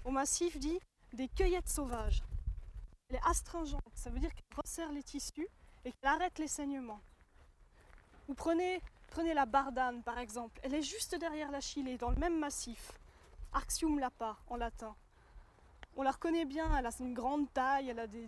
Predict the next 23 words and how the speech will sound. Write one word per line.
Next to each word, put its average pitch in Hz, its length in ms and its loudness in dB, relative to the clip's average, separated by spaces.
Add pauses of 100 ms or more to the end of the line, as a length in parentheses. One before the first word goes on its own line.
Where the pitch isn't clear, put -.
(140)
des 240 80 -10
grandes 254 340 -4
feuilles, 262 480 -2
elle 240 120 -2
a 240 40 -2
des 240 100 -6
espèces 269 260 -4
de 269 100 0
pompons 302 540 -2
au 262 40 -2
bout 240 160 -4
des 262 160 -2
tiges. 294 440 -2 (1120)
Eh 240 100 -6
bien, 220 220 -6
on 247 60 -6
peut 277 120 -4
consommer 269 420 -2
sa 240 140 -6
racine 226 480 -8
cuite - 400 -8
comme 214 140 -8
légume. 214 320 -6